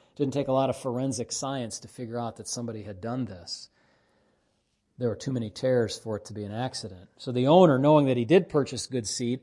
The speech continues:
or had kept it from last year's crop, perhaps, concluded that the enemy had messed up his field. So the servants are, are very faithful to him, and they say, "Look, master, could we help you? We can go out into that field and we can dig 'em up.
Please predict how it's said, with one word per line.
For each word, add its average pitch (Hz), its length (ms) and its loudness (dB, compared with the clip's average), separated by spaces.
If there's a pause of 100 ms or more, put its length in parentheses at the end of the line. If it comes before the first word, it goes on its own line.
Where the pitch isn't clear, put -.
(120)
or 120 240 -8
had 104 240 -16
kept 135 260 -6
it 123 100 -12
from 107 220 -14
last 110 320 -6
year's 104 220 -10
crop, 101 460 -8
perhaps, 101 460 -16 (580)
concluded 147 420 0
that 131 160 -4
the 123 140 -6
enemy 120 280 -4
had 104 180 -10
messed 107 440 -10 (280)
up 104 200 -16 (140)
his 95 200 -12
field. 98 460 -10 (800)
So 185 180 8
the 175 80 10
servants 196 580 12
are, 147 280 8 (240)
are 139 100 -12
very 156 300 4
faithful 131 460 -4
to 120 100 -18
him, 117 220 -12
and 123 100 -10
they 120 60 -12
say, 131 240 -6
"Look, 127 340 -4 (360)
master, 113 560 -14 (320)
could 123 120 -10
we 123 140 -2
help 120 320 -2
you? 95 180 -16 (680)
We 131 120 -6
can 120 40 -4
go 147 140 10
out 156 120 8
into 156 160 2
that 147 220 4
field 147 240 4
and 123 100 -4
we 135 120 -2
can 127 160 -8
dig 135 180 2
'em 127 140 -4
up. 95 200 -12